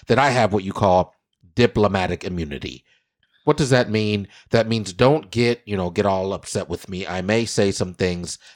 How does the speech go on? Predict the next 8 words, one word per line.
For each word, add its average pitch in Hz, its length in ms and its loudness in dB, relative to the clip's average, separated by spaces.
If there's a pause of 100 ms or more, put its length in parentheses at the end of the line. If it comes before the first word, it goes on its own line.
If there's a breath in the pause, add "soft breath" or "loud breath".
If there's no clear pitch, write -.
that 101 220 2
may 92 260 -2 (220 loud breath)
ruffle 98 580 2
some 87 440 -2
feathers, 78 520 -2
if - 220 -10
you 76 100 -8
will. 64 340 -8